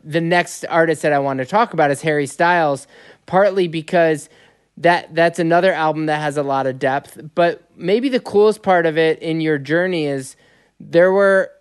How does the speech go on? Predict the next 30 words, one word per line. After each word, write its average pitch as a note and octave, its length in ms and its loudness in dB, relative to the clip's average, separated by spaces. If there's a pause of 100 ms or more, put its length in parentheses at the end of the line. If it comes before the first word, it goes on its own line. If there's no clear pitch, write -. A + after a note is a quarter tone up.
(440)
even B3+ 240 2
when G#3+ 140 2
you're F#3+ 140 4
the E3 120 -2
producer E3+ 680 -2
on D3+ 160 0
a C#3+ 60 0
lot D3 240 2
of C3+ 80 -4
this C3+ 200 -4
other C#3 220 0
stuff, C#3 540 0 (440)
uh, C#3+ 220 -6
fun A3+ 420 2
is F3+ 120 2
also F3+ 340 4
a D3 60 2
super C#3+ 340 -2
group. B2+ 380 -2 (260)
You D#3+ 140 -2
know, F3 100 4
you're F#3+ 300 4
in, G3+ 180 2
you're F#3 280 2
constantly G#3 560 0
around E3+ 360 2
these, D3+ 180 -2
like, D3 220 0
super E3+ 360 0
groups. C3 460 -4